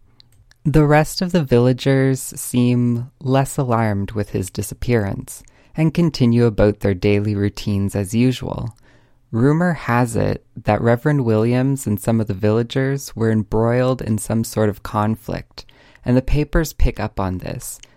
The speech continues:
but they never come out and say that his parishioners did it.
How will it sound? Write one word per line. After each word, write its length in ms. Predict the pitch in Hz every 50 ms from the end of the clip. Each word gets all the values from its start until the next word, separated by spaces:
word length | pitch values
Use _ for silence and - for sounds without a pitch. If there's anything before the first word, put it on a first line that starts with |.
| _ _ -
but 140 | 127 123 -
they 120 | 147 135
never 340 | 135 135 139 147 147 165 170
come 280 | - - - 165 - 110
out 180 | 113 113 120
and 220 | - - 107 101 -
say 320 | - - 104 104 104 107
that 180 | 95 101 98 -
his 160 | 117 104 -
parishioners 840 | - - - - 107 98 104 101 - - 104 95 95 95 95 90 -
did 240 | - - 104 104 -
it. 320 | - - - - - -